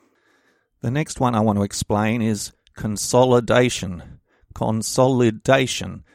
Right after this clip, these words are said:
That's another one you might see in a protocol. Well, consolidation basically means adding to the induction to really hammer the leukemia or the cancer while it's down. So if you're a boxer,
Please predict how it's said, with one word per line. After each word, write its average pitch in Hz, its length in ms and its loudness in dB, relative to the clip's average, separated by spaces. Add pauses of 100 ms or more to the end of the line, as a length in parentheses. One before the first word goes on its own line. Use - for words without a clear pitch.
(140)
That's - 240 -4
another 139 300 2
one 98 260 0
you 98 100 -2
might 98 260 -4
see 101 200 -2
in 90 100 -4
a 90 60 -4
protocol. 95 760 -6 (600)
Well, 165 200 2
consolidation 131 1400 2
basically 117 560 0
means 107 600 0 (260)
adding 131 340 0
to 113 120 -2
the 101 140 0
induction 104 720 -2 (300)
to 98 140 0
really 107 380 4
hammer 110 380 0
the 98 120 0
leukemia 107 640 0
or 95 80 2
the 92 80 -4
cancer 101 540 -4 (220)
while 98 320 2
it's - 180 -8
down. 92 500 -6 (400)
So 123 220 2
if 170 140 0
you're 127 220 4
a 98 60 2
boxer, 107 540 0